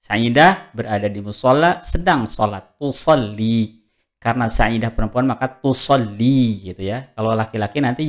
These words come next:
yusalli. Jadi rumusnya kalau laki-laki itu ya, kalau perempuan tak, gitu kan.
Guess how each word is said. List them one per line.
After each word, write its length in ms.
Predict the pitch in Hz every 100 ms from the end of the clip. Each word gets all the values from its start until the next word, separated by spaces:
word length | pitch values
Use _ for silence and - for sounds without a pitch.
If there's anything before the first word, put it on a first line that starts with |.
| 143
yusalli. 1120 | 139 123 - 160 143 120 135 156 147 135 _ _ _ _ _
Jadi 320 | 101 120 131
rumusnya 480 | 123 117 113 - 143
kalau 240 | 123 117
laki-laki 640 | 117 117 - 113 110 104 101
itu 80 | 110
ya, 560 | 113 143 190 - - - - -
kalau 240 | 104 104
perempuan 640 | 107 110 110 113 120 113
tak, 480 | 123 123 120 - _ -
gitu 160 | 95 101
kan. 300 | 104 117